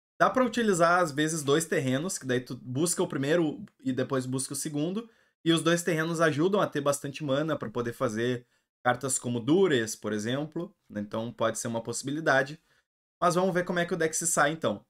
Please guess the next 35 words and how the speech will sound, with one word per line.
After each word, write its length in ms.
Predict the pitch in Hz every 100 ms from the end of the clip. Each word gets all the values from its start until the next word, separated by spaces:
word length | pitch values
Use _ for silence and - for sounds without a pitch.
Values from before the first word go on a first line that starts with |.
| _
Espero 300 | - - 180
que 60 | 185
vocês 280 | 180 180 165
gostem 380 | 156 156 -
da 80 | 156
gameplay. 640 | 151 160 180 190 196 226 - _ _ _
Deixa 200 | 165 170
o 40 | 175
que 100 | 170
vocês 320 | 160 160 156
acharam 460 | 156 - 143 135 127
aí 100 | 123
nos 160 | 131
comentários. 800 | - 175 180 170 165 180 - - _ _ _
Grande 220 | 156 185
abraço 360 | 190 160 151 -
pra 120 | 165
todo 200 | 160 160
mundo. 360 | 180 180 190 202 _ _ -
Até 280 | 139 - 151
a 80 |
próxima 680 | 151 143 135 139 - 151 151 - -
e 320 | 143 170 - _ _ _
falou! 580 | - 120 110 139 156 - _ _ _ _ _ _ _ _ _ _ _ -
Fala, 180 | 165 143
pessoal. 640 | 135 131 - 127 139 131
Vamos 320 | 123 127 127
para 580 | - 123 120 120 117 - -
a 160 | 147
gameplay 600 | 135 131 135 127 120 113
com 480 | 113 123 117 113 113 -
o 120 | 127
One 180 | 151 156
Land 580 | 127 123 127 120 131 -
Spy. 580 | - - 110 110 131